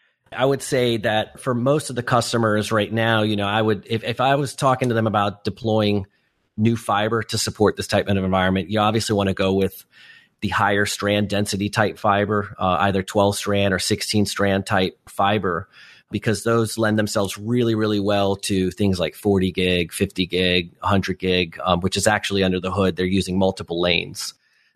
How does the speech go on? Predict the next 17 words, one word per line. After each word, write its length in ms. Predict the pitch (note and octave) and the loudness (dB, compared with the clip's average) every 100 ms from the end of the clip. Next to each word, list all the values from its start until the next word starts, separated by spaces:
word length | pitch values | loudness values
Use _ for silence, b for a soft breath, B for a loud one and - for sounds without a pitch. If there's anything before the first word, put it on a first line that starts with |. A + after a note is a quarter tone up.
| - | -8
You 160 | A2+ A#2+ | -2 0
definitely 420 | D3 E3 D3 C3+ | 0 2 2 2
have 160 | A#2+ - | 0 -4
to 60 | |
think 260 | A2+ B2 A2+ | -2 -2 0
about 400 | G#2+ G#2 E2+ - b b _ - | 0 0 -2 -8 b b _ -4
i-, 160 | - - | -2 -2
if 140 | A2 | -2
you're 100 | A#2 | -2
going 260 | A#2+ B2+ B2 | 0 0 -2
from, 160 | A#2+ | -4
say, 200 | G#2+ A2+ | -2 0
like, 180 | G#2+ F#2+ | 0 0
a 60 | G#2 | -2
classical 520 | - G#2+ G#2 G#2+ G#2 | 2 2 2 0 -2
ten 280 | - A2 G#2+ | 0 0 0
gig 420 | G2+ G2+ G2 F#2 | 0 0 0 -4